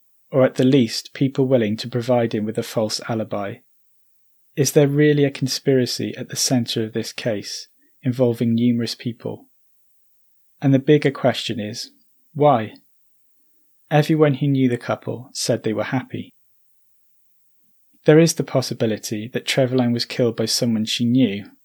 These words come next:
outside of her family. But Trevelyan was popular, friendly and likeable. She didn't seem to have any enemies,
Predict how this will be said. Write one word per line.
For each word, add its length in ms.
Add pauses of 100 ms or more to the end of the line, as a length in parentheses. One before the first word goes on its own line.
(280)
outside 480
of 80
her 120
family. 560 (840)
But 120
Trevelyan 500
was 120
popular, 680 (120)
friendly 680
and 140
likeable. 680 (440)
She 180
didn't 280
seem 320
to 140
have 220
any 280
enemies, 640